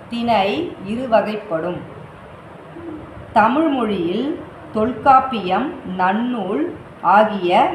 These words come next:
இலக்கண நூல்கள் நிரம்பியுள்ளன. தமிழ் நூல்ல பார்த்தீங்கன்னா, தொல்காப்பியமும் நன்னூலும் இலக்கண நூல்கள் நிரம்பியுள்ளன.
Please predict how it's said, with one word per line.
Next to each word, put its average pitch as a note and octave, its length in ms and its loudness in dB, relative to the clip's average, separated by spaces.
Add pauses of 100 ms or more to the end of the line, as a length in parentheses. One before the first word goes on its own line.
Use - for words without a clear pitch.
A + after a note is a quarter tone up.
இலக்கண B3+ 460 0
நூல்கள் F3+ 680 -2
நிரம்பியுள்ளன. F3+ 680 -2 (680)
தமிழ் B3 380 2
நூல்ல A#3 220 0
பார்த்தீங்கன்னா, E3 600 0 (320)
தொல்காப்பியமும் G#3 1000 2 (380)
நன்னூலும் G#3+ 800 2 (600)
இலக்கண A#3 460 2
நூல்கள் G3+ 540 2 (160)
நிரம்பியுள்ளன. F3+ 720 2